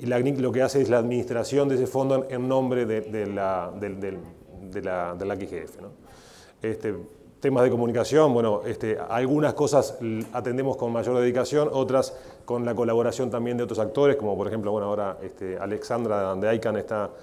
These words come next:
este, dándole seguimiento al Twitter de, de la X G F, este, y bueno, este, es-, ese es un poco el, el, el rol que como Secretaría, eh, desarrollamos, y un, un otro, un otro rol importante que no lo mencioné y que es bastante, eh,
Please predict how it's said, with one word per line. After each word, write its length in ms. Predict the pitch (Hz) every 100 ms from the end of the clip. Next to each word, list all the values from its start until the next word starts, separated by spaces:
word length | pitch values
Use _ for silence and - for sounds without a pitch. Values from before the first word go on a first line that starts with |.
| - - -
este, 280 | 104 - 104
dándole 280 | 113 113 107
seguimiento 300 | 110 117 110
al 80 |
Twitter 320 | 107 127 120 110
de, 160 | 104
de 200 | 101 104
la 80 | 113
X 120 | 113
G 60 | 104 147
F, 260 | 147 180 - - - - -
este, 600 | 117 - 113 104 98 90 - - -
y 60 |
bueno, 220 | 123 107 95 107
este, 440 | 110 120 107 107
es-, 100 | 110 -
ese 120 | 120
es 80 | 123
un 100 | 120
poco 160 | 131
el, 80 | 123
el, 180 | 123 117 113 -
el 100 | 123
rol 160 | 135 143
que 80 |
como 160 | 139 135
Secretaría, 600 | 123 120 117 131 131 120
eh, 220 | 120 110 107
desarrollamos, 720 | 107 113 117 131 147 156 - -
y 180 | 135 131 - - - - -
un, 320 | 156 156 151 147
un 160 | 147
otro, 380 | 147 139 143 135
un 160 | 143 147
otro 220 | 139 139
rol 200 | 139 139
importante 560 | 135 131 113 139 143 120
que 240 | 120 110
no 140 | 110
lo 140 | 113 110
mencioné 480 | 113 110 113 120 - - - - - -
y 80 | 117
que 80 | 113
es 60 | 117
bastante, 640 | 107 135 131 127 120
eh, 40 | 107